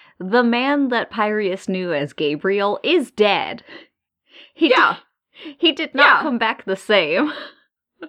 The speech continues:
Speaker 2: Boy, howdy, he, uh,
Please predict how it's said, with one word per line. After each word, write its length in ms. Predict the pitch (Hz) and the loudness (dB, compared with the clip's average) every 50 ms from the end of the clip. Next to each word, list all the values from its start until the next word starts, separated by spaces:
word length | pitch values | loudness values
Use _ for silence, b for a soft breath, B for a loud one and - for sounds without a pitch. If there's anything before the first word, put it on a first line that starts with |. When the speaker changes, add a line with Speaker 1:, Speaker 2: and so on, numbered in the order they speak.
| _ _ _ _ _ _ _ _ _ - 370 381 403 403 403 403 381 339 285 294 B | _ _ _ _ _ _ _ _ _ -14 -12 -10 -10 -8 -10 -8 -8 -8 -10 -10 B
Speaker 2:
Boy, 520 | - 175 - - 226 220 220 226 233 233 233 | -14 -14 -6 -2 0 0 2 2 2 2 2
howdy, 420 | 208 185 180 180 175 165 170 175 | 2 2 0 0 -2 -2 -6 -6
he, 540 | 175 - 190 180 180 180 180 175 175 165 - - | -6 -6 -6 -6 -6 -8 -8 -8 -8 -8 -6 -2
uh, 1040 | - 165 165 160 156 156 156 156 151 151 151 151 151 151 151 151 151 151 151 - | 0 2 2 2 2 0 0 -2 -2 -2 -2 -2 -2 -2 -2 -2 -4 -4 -4 -6